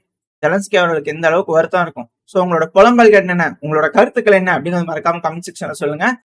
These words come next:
So இந்த பி டி ஆர் எந்த அளவுக்கு வைரல் ஆகுதோ அந்த அளவுக்கு ஜெலன்ஸ்கி அவர்களுக்கு உதவி கிடைக்கும் அப்படிங்கறத நம்ம நம்பலாம் இல்லையா? So பாப்போம்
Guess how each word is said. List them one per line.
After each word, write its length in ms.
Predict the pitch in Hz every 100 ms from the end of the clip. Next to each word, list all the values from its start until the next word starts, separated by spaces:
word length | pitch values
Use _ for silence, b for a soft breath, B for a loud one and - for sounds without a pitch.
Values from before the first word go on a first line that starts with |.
| _
So 200 | _ 165
இந்த 120 | 156
பி 200 | 143 185
டி 120 | 233 226
ஆர் 80 |
எந்த 280 | 180 156 208
அளவுக்கு 300 | 196 214 180
வைரல் 260 | 160 180 185
ஆகுதோ 400 | 165 143 139 170
அந்த 300 | - 160 185
அளவுக்கு 340 | 175 190 175 156
ஜெலன்ஸ்கி 300 | 143 180 175
அவர்களுக்கு 360 | 156 156 165
உதவி 280 | 160 180 185
கிடைக்கும் 440 | 175 143 143 147 131
அப்படிங்கறத 420 | 143 135 165 160
நம்ம 300 | 151 139 135
நம்பலாம் 320 | 139 147 143 131
இல்லையா? 340 | 135 139 117 - _ _ _ -
So 160 | 135 131
பாப்போம் 380 | 180 - 156